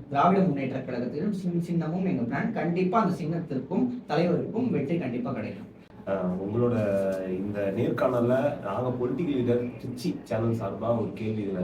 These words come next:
Speaker 2: கேட்கலாம் அப்படின்னு இருக்கோம். ஏன்னா இப்போ கிட்டத்தட்ட நான்கு ஆண்டுகள் முடிந்து அடுத்து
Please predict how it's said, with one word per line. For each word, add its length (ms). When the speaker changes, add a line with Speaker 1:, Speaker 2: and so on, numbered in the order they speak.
Speaker 2:
கேட்கலாம் 340
அப்படின்னு 260
இருக்கோம். 260
ஏன்னா 220
இப்போ 200
கிட்டத்தட்ட 420
நான்கு 300
ஆண்டுகள் 240
முடிந்து 240
அடுத்து 300